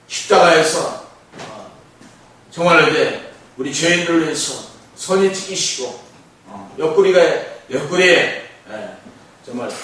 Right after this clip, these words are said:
창에 받으셔서, 어, 옆구리가 상하시고 등에 칙칙에 맞으셔서 등이 찢기시고 그 흘리신 주님의 흘리신, 어, 보혈을 우리가 늘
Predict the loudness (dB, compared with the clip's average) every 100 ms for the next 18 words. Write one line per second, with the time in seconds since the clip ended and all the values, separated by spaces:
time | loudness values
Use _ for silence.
0 | -6 2 4 6 6 4 -4 -8 -10 -16
1 | -20 -20 -20 _ _ -20 -14 -10 -4 2
2 | 4 4 4 -2 -4 -4 -8 -12 -20 -20
3 | -20 _ -20 -12 -4 2 4 4 0 -8
4 | -14 -8 -8 -2 4 4 4 0 -4 -10
5 | -10 -14 -16 -20 -20 -20 -20 -20 -20 -4
6 | -2 0 0 -2 -6 -16 -18 -12 -2 0
7 | 2 0 -6 -8 -18 _ -20 -20 _ 0
8 | 4 4 2 -4 -16 -20 -12 -8 -4 -2
9 | -2 -2 -6 -14 -8 -4 -2 2 2 2
10 | -4 -14 -20 -20 -14 -6 -4 -2 -2 -2
11 | -4 -10 -20 -14 -10 -10 0 4 4 6
12 | 6 6 2 -8 -18 -12 -4 0 2 2
13 | 0 -4 -10